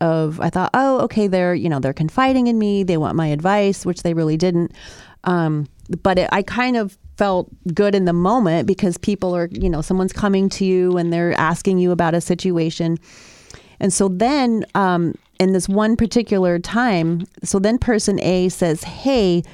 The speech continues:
will you talk to person B for me? Will you talk to them on my behalf?" So I did, which I should not have done. This was, um, and I learned my lesson,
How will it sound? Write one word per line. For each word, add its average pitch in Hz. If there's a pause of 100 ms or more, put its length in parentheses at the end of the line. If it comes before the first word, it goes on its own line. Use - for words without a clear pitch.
(120)
will 196
you 220
talk 247
to 196
person 190
B 180 (420)
for 285
me? 156
Will 175
you 208
talk 220
to 208
them 190
on 185
my 165
behalf?" 180 (920)
So 190 (640)
I 196
did, 180
which 175 (100)
I 165
should 175
not 170
have 156
done. 156 (520)
This 165
was, 160 (260)
um, 151
and 156
I 165
learned 185
my 170
lesson, 151